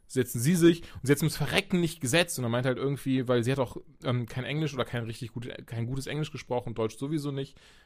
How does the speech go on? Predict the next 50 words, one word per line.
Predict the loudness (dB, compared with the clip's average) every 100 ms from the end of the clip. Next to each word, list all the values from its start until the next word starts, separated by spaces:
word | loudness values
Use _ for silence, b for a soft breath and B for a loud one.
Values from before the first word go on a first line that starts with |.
| b
Deswegen | -4 -2
habe | -2
ich | -2
sie | -6
nicht | -6
richtig | -8
verstanden, | -10 2 2 2
aber | -2
da | 0
meinte | 0 2
halt | 0 0
dann | -4 -4 b b b 0
der | 2
Dam-, | 4 2 0
mein | 2
damaliger | 2 2 -2 0
Arbeitgeber | 0 2 0 2
so, | 2 0 B B 2
"Nee, | 4
nee, | 6
nee, | 4
nee, | 4
nee, | 4 4
das | 2 -4
ist, | -2
du | 2
musst | 2 2
dich | -2
bitte | 0 0
setzen, | 2 2 2 -2 -2
das | -2 -6
ist | -2
sonst, | 0 0 0
ähm, | 2 4 4 0 -4 -6 -6
respektlos | 4 4 4 2 0 0
von | 0
der | 0
Frau | 2 2
und | 4
wird | 2
als | -2
Beleidigung | 2 2 4 2 -2
angesehen, | -4 -4 -2 -2
wenn | -2
sie | -4
sich | -6 -4
jetzt | -4
statt | -6 -4
dir | 0
setzt." | 2 2 0 -14